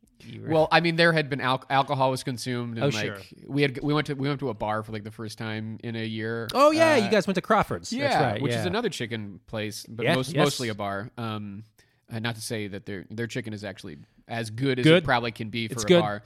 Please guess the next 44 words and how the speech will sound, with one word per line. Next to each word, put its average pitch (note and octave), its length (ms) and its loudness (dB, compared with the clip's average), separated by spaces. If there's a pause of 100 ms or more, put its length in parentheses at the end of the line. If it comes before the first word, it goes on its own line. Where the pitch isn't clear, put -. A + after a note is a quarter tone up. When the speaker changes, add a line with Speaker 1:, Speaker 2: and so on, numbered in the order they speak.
(100)
Speaker 1:
It's - 140 -6
good. C3+ 140 2
Speaker 2:
Um, G#2+ 360 -4 (160)
but B2+ 300 4 (100)
so, C3+ 220 0
like, A2 240 -2
yeah, F#2+ 240 -4 (260)
coming B2+ 280 -4
back, G#2+ 260 -2
having A2+ 240 -6
had, A2 220 -6
like, A2+ 140 -8
a A2+ 60 -6
bunch A2 280 -6
of A#2 60 -8
drinks A2 360 -8 (140)
again A2 260 -8
for B2 100 -12
the A2+ 80 -10
<laughs> - 60 -12
first B2+ 160 -6
time A2+ 160 -6
in A2 60 -8
a A2+ 60 -6
long A2 300 -8 (120)
while, A2 320 -4
it F#2 40 -6
was A2+ 120 -6
like, G#2+ 140 -2
"We D#3+ 140 0
got A#2 220 -4
chicken. C#3+ 380 -10 (140)
Speaker 1:
Yeah. G#2+ 160 -6
Speaker 2:
We F#3 120 0
got B2 200 -2
chicken D3+ 360 -4
ready." B2 260 -6 (260)
Speaker 1:
And G#2+ 220 -10
you A2+ 140 -4
were G#2 140 -6
going G#2 340 -6
for A2+ 140 -10
the G2 100 -8
hot. G2 320 -12